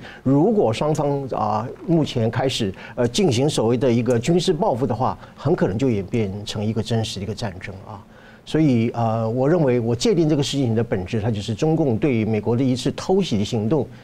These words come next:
呃，类似于当年在珍珠港事变的时候的那种偷袭的行动，啊，当然它的剧烈的程度不可同日而语啊，啊，但是本质上是并没有太大的差别啊。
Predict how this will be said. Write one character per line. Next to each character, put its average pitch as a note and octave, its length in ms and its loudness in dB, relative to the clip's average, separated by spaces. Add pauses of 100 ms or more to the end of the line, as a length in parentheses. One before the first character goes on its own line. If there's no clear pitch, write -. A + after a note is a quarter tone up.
(200)
呃， A#2 280 2
类 F#3+ 220 2
似 D#3+ 240 0
于 G2 320 2
当 E3 260 0
年 G#2+ 320 0
在 A2 440 0
珍 D3 240 0
珠 C3 160 0 (140)
港 G2 260 -4
事 E3+ 180 2
变 E3 200 2
的 G#2 60 -4
时 - 140 -8
候 A#2 120 -2
的 G#2 80 -2
那 A2+ 120 0
种 F#2 160 -6
偷 C3 220 -2
袭 G2+ 240 -6
的 A#2 80 -2
行 A2 240 -4
动， A2+ 160 0 (300)
啊， G2+ 120 -2
当 C3+ 160 -2
然 C3 80 0
它 C3+ 120 0
的 A#2 100 2
剧 F3+ 220 2
烈 A#2+ 100 2
的 G#2 100 0
程 A2 240 -4
度 B2+ 140 2
不 F#2+ 100 -4
可 - 140 -6
同 A2 280 -4
日 D3 120 4
而 G#2 160 2
语 D3+ 240 4
啊， - 200 -8 (360)
啊， C3 100 -2
但 D3 140 0
是 A#2+ 100 0
本 G#2 240 -2
质 B2+ 120 -2
上 C3+ 180 -2
是 G#2+ 140 -2
并 B2 180 0
没 A2+ 80 2
有 G2 100 0
太 G#2 180 -4
大 G#2 120 -2
的 F#2+ 100 -6
差 C3 240 -2
别 A2 200 -4
啊。 G2 220 -12